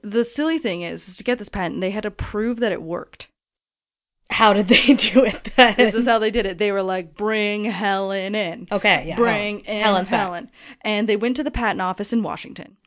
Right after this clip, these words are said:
Speaker 1: And the chief patent officer was like, "I need a demonstration. You gotta show me this works.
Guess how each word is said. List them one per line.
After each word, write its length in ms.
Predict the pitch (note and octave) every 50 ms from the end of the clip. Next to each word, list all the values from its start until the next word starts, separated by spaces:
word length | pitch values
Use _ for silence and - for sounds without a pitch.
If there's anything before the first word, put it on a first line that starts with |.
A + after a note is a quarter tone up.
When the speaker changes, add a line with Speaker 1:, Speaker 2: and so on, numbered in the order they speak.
| _ - - - - - -
Speaker 1:
And 560 | - G3 F#3+ F3+ F3+ F3+ F3+ F3+ F3+ F3 - _ _ -
the 160 | G3 F3+ G3
chief 260 | F3 - - C#4 C#4
patent 220 | - C4+ G3+ D#3+ E3
officer 340 | E3+ F3 - - F#3 F3+ F3
was 220 | F3 F3+ F3+ E3+
like, 380 | F3+ F3 F3 E3 - - - _ - -
"I 100 | E3 E3
need 140 | E3+ E3
a 60 | F3 F3
demonstration. 760 | F3+ F3+ F3+ F#3 F3+ - - B3+ B3 C4 B3+ C#4 C4 C4 B3 -
You 80 | F#3
gotta 180 | F3 F#3 F3 F3+
show 140 | - G3+ F#3
me 100 | F#3 F3+
this 240 | F#3 F#3 - -
works. 420 | F3+ F#3+ A#3 C4+ C#4 - - -